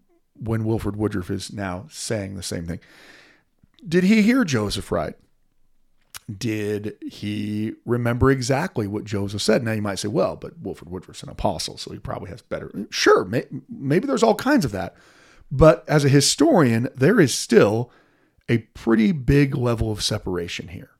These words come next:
Wilford Woodruff is trying to recall by memory something that Joseph Smith said three and a half decades at least earlier. It might have been even earlier than that. I mean, the fact that it's a discussion about the telestial kingdom might mean it's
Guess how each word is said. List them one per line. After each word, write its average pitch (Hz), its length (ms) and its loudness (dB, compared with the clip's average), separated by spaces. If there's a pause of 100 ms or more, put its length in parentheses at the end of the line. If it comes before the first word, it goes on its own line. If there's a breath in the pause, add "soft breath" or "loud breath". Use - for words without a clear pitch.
(520)
Wilford 139 360 4
Woodruff 151 380 6
is 117 160 -6
trying 127 380 -2
to 113 60 -4
recall 104 880 0 (340)
by 110 220 -4
memory 107 760 -2 (420)
something 165 560 2
that 151 120 2
Joseph 127 380 4
Smith 123 280 0
said 90 520 -2 (200)
three 117 380 -2
and 117 100 0
a 107 40 0
half 104 340 -2
decades 98 460 -2 (100)
at 113 220 -2
least 143 420 6
earlier. 101 260 2
It 98 40 -2
might 185 160 4
have - 80 -4
been 107 100 -8
even 113 200 -6
earlier 170 360 6
than 92 140 -10
that. - 260 -14 (180)
I 104 40 -4
mean, 104 200 -2 (380 soft breath)
the 127 100 -8
fact 156 220 4
that 139 80 2
it's 110 100 -4
a 120 40 -8
discussion 135 480 -2
about 113 180 -2
the 104 60 -6
telestial 113 380 2
kingdom 104 360 0
might 107 280 -2
mean 101 140 -10
it's 127 220 -8